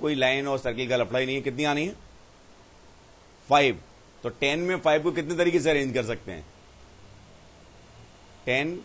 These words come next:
पी five, Answer कितना आ जाएगा? factorial nine, factorial ten upon factorial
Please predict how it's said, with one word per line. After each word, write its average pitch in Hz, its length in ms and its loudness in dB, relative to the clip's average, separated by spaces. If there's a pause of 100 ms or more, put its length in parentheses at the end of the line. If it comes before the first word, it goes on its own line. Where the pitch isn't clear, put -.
(180)
पी 139 320 -4 (600)
five, 92 280 -2 (340)
Answer 104 240 -8
कितना 101 240 -8
आ 90 80 -6
जाएगा? 73 260 -10 (1200)
factorial 123 340 -2
nine, 131 200 0 (380)
factorial 117 500 -2
ten 123 160 2 (360)
upon 110 320 0
factorial 104 460 -4